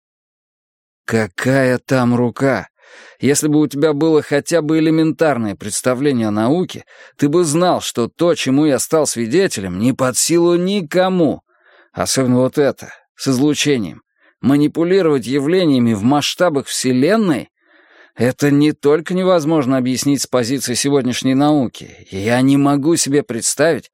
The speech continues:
чтобы это можно было вообще объяснить с каких-либо позиций, даже вне науки. Это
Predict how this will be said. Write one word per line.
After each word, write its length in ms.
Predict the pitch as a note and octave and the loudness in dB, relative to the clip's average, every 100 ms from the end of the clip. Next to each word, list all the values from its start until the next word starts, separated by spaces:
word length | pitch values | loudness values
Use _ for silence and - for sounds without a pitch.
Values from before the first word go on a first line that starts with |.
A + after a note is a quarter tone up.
| _ | _
чтобы 380 | - - D3+ E3+ | -6 -2 0 2
это 220 | F#3 D#3 | 2 0
можно 360 | D3+ F3 C#3+ C#3+ | 2 2 0 0
было 240 | D#3+ D#3 | 2 2
вообще 460 | D3 D3 - - G3 | 2 0 -2 -2 0
объяснить 540 | C3 C3 - E3+ D#3+ | 0 0 0 -2 -2
с 40 | |
каких-либо 640 | - C#3 - G3+ - A#2 G#2+ | -2 -4 -4 -4 -2 -2 -2
позиций, 520 | A2 A#2 G#2 - F2+ | -2 -2 -4 -8 -4
даже 280 | B2 C#3+ E3+ | -2 0 0
вне 280 | F3 A3 C3+ | 2 0 0
науки. 520 | A2+ G#2 D#2 - - _ _ - _ | -2 -4 -8 -16 -20 _ _ -20 _
Это 520 | - A2+ - C#3+ C3 | -4 -4 0 0 0